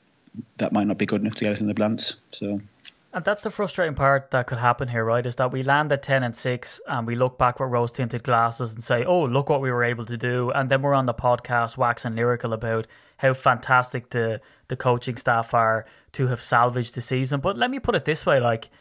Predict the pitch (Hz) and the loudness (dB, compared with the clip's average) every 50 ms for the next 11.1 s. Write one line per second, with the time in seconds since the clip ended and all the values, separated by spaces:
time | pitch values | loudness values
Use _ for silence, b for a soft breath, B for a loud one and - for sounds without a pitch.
0 | b b b b b b b b b b b b b b b 165 156 160 170 170 | b b b b b b b b b b b b b b b 0 2 2 2 0
1 | 175 - - 185 202 214 220 208 202 190 185 170 147 139 131 127 123 120 123 - | 0 0 2 2 2 2 2 0 2 0 0 2 4 4 4 4 2 0 -2 -2
2 | - 156 139 127 123 131 147 143 - 147 135 127 - 135 127 123 - - 120 113 | -2 -2 -2 0 0 0 0 -2 0 -2 -2 0 2 2 2 2 2 -2 -2 -2
3 | 104 - - - 135 123 127 127 120 - - 127 123 120 - - 120 - - 120 | -2 -6 -4 0 0 2 2 0 -4 -2 -2 -2 -2 -2 -2 -4 -6 -4 -2 -4
4 | 113 117 - 147 135 131 127 139 135 143 170 175 170 156 147 143 139 131 123 120 | -2 -2 0 0 -2 0 0 0 2 4 4 4 4 4 4 4 4 4 4 4
5 | 120 117 - - 131 131 120 123 117 117 113 113 110 - 127 117 131 127 127 127 | 2 2 0 0 0 2 2 2 0 0 0 -4 -2 -2 -2 2 4 2 2 2
6 | - - 127 127 - - - _ 170 131 147 160 - - 147 139 - 135 131 131 | 2 0 0 0 0 -6 -12 _ -4 -2 0 0 0 0 -2 0 2 4 4 4
7 | 127 135 120 120 120 117 123 127 123 120 - - 123 - - - 131 127 - - | 4 0 -2 -2 -4 -2 -2 -2 -4 -2 0 -2 -2 -2 0 0 0 0 0 -6
8 | 123 - - 139 143 151 170 170 - - - - 147 131 127 123 123 117 113 120 | -10 -4 0 0 2 2 0 -2 -6 -8 -4 -4 -2 0 0 0 -2 -2 -4 -4
9 | 113 131 131 131 127 127 120 120 120 - 120 117 120 131 127 120 - - 113 - | -2 0 0 0 0 0 -2 -2 -2 -2 -4 -4 -2 -2 -2 -2 -4 -4 -6 -4
10 | - 135 143 156 147 143 135 - 135 131 123 131 120 - 123 113 123 117 120 120 | 0 2 2 2 2 -2 -2 0 -2 -2 0 -2 -4 -6 -4 -4 -2 0 0 0
11 | 117 113 | 0 -2